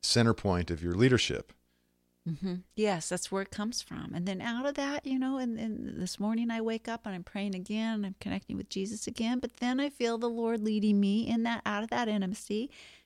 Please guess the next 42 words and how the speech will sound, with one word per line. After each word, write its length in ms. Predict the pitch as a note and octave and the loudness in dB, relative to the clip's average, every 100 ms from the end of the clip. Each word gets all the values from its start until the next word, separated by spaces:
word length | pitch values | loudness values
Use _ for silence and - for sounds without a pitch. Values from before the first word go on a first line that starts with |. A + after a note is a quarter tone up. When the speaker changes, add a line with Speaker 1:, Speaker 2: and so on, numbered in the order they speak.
| - | -4
Speaker 2:
to 100 | A#3 | 0
then 240 | A#3 A#3+ | 2 2
start 520 | A#3 - A3+ G#3 A#3 - - _ - | 0 -2 0 2 0 -4 -20 _ -6
to 100 | C4 | -6
pray 540 | - B3+ F4+ D#4 G3 | -4 0 2 2 0
for 200 | G3 - | -2 -2
the 100 | A3 | 0
pastors 500 | G#3+ G3+ F#3+ - G3+ | 4 4 4 -2 -2
and 80 | G#3 | 0
wives 260 | G3+ G3+ G#3+ | 0 -2 -4
by 160 | B3+ | -4
name 380 | C4 D4+ A3+ - - | 0 2 2 -2 -4
and 100 | - | -4
just 260 | A#3 - - | -2 -4 -2
offering 640 | G#3 A3 - A#3 A3 G#3 A3 _ - | -2 -2 -6 -4 -2 -2 -6 _ -10
them 380 | F#3+ G3+ G#3+ A3 | -2 0 0 0
and 100 | F#3 | -2
this 160 | F3+ | -6
time, 560 | - F#3+ F#3+ F#3+ G#3+ A3+ - | -8 -4 -2 0 -2 -4 -4
you 120 | A3 | -4
know, 100 | G#3 | -2
for 140 | - G3 | -4 -4
them 240 | G3+ A3 | -2 0
and 80 | F3+ | 2
their, 220 | G3 A#3 | 4 4
'cause 240 | - A3 F#3+ | 0 -2 0
I 100 | F#3+ | 2
know 160 | F#3+ | 2
their 200 | F3+ G3 | 4 4
preparation, 600 | - F3 - G3 G3 A3+ | 4 -2 2 0 2 2
I 80 | G#3+ | 2
know 140 | F3 | 2
there's 220 | F3 A3+ - | 0 -2 2
gonna 240 | G#3+ F#3 | 2 4
be 220 | F#3 F3+ - - - - | 4 2 -2 -16 -20 -6
spiritual 500 | - - G#3+ G#3 G#3 | -2 6 6 6 4
opposition 840 | F#3 F3+ F3+ F3 F3 - F3 G3+ A#3 | 4 4 0 2 2 2 2 2 2
for 160 | G3 | 2
them 520 | E3+ F3 A#3 B3+ A#3+ - | 4 4 4 4 2 0
in 100 | F#3 | 0
getting 340 | F3 F3+ A#3+ D4 | 2 2 2 2
there 320 | G3 G3 | 0 -2